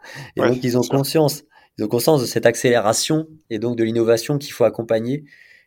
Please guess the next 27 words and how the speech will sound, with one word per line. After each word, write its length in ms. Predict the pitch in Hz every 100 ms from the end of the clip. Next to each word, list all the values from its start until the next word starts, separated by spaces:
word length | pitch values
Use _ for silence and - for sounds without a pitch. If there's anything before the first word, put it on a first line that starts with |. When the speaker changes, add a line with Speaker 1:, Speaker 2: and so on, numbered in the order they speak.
| _
Speaker 1:
Et 140 | - 107
eux, 140 | 151 160
à 40 |
chaque 200 | - 120
fois 120 | 151
qu'ils 120 | 151 120
nous 140 | 113
accompagnent, 640 | 110 117 113 135 170 113 104 _ _ _
euh, 240 | 110 104 104 104 104
je 80 | -
pense 240 | 110 110 107
au 60 |
docteur 560 | 104 98 - 110 104 101
Thibault 280 | - 104 104
Noailles, 340 | 107 120 123
par 160 | 113 101
exemple, 380 | 101 113 120
qui 100 | _
est 40 | 104
un 120 | 101
ami, 300 | 101 107 110
euh, 140 | 101
chirurgien 460 | 98 - 101 101 107
du 140 | 104 101
genou 200 | 107 107
à 80 |
Bordeaux, 460 | 98 98 101 131 156